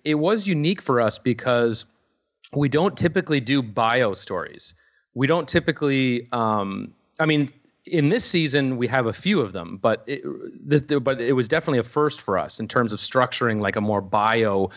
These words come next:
approach to an episode. Um, whereas most of the episodes we do kind of focus on one event, one, one kind of, uh, you know, controversial event or something.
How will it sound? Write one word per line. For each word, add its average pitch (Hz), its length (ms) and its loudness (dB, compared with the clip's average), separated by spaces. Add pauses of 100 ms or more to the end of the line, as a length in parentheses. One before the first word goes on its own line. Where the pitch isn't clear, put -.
(160)
approach 120 460 2
to 110 160 2
an 101 60 0
episode. 104 540 0 (540)
Um, 113 500 2
whereas 120 500 2
most 139 300 0
of 131 60 -2
the 131 60 4
episodes 117 320 0
we 113 100 2
do 110 200 2
kind 110 200 0
of - 60 -4
focus 117 280 0
on 101 140 -2
one 107 180 4
event, 95 560 0 (320)
one, 113 340 2
one 107 300 2
kind 107 200 2
of, 95 200 0
uh, 98 420 2 (120)
you 107 120 2
know, 92 280 2
controversial 107 680 0
event 104 340 0
or 92 60 -2
something. 110 440 0